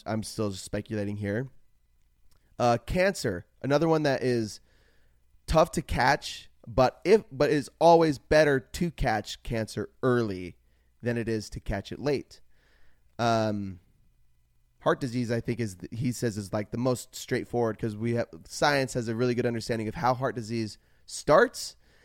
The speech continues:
and how to prevent it from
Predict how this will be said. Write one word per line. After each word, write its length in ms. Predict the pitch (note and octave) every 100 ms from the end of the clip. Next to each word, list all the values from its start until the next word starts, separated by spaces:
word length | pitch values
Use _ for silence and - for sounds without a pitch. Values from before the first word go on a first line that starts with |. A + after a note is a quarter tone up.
| _ _ _ -
and 480 | B2 A#2+ A#2 A2 -
how 260 | A#2 B2 B2
to 280 | - B2
prevent 560 | A#2 - B2+ G2 C3 C3
it 160 | D3+ -
from 440 | - C3 A#2+ G#2+